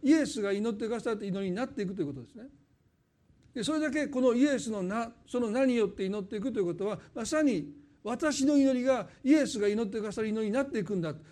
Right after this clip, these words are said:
それだけにその名を、その名をもって祈ることが許されているということは、クリスチャンにとっての大きな特権ですよね。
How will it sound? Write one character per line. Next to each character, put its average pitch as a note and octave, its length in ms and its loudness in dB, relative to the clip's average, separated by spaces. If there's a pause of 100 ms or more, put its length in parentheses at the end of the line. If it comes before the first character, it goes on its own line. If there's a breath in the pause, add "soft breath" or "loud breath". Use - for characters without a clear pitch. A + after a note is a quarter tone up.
そ D4+ 160 -6
れ D#4 80 -2
だ D4 100 -2
け C#4 140 0
に G#3 260 0
そ B3 140 -2
の A3 120 0
名 B3 260 0
を、 - 120 -8
そ C4+ 160 0
の B3+ 80 4
名 C#4 180 2
を C4 80 4
も A3 120 0
っ G3 40 -4
て G3 120 -6
祈 A3+ 120 0
る A#3+ 80 0
こ A#3 80 -4
と G#3+ 100 0
が G3+ 100 2
許 G#3+ 100 -4
さ A#3 120 -4
れ A3+ 80 -2
て A3+ 80 -6
い B3 40 -2
る A#3 80 -4
と G#3+ 60 -2
い - 20 0
う - 20 -2
こ F3 80 -2
と G3+ 100 -2
は、 F#3 180 -2 (240 loud breath)
ク A#3+ 80 -2
リ G#3 60 0
ス - 40 -8
チ A3+ 60 -4
ャ G3 40 0
ン - 40 -2
に E3 40 -4
と F3+ 60 0
っ E3+ 40 -4
て B3+ 120 -8
の A#3+ 240 -6 (160 loud breath)
大 A#3+ 160 0
き G3 60 -2
な F#3 100 0
特 F3 180 -4
権 E3+ 160 -2
で D3 100 -4
す - 100 -16
よ A#2+ 80 -16
ね。 E3+ 80 -14